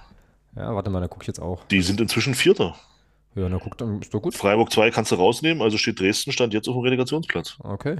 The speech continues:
Speaker 1: ja, Respekt.
Speaker 2: Ich mein, jetzt wo bei uns der Klassen-, die Chance auf den Klassenerhalt dann doch inzwischen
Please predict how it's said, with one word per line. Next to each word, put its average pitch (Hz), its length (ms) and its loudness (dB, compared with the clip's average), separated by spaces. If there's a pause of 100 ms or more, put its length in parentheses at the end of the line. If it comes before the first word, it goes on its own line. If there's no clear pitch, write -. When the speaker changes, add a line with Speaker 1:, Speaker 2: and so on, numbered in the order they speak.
(200)
Speaker 1:
ja, 92 120 -4
Respekt. - 400 -8 (1700)
Speaker 2:
Ich - 140 0
mein, 90 260 0 (1120)
jetzt 90 260 -4
wo 101 60 4
bei 98 80 6
uns 101 220 2
der 104 180 6
Klassen-, 95 340 0
die 92 60 -4
Chance 107 260 -2
auf 101 60 -4
den 92 40 -12
Klassenerhalt 107 400 2
dann 104 120 0
doch 107 260 -4
inzwischen 113 540 -6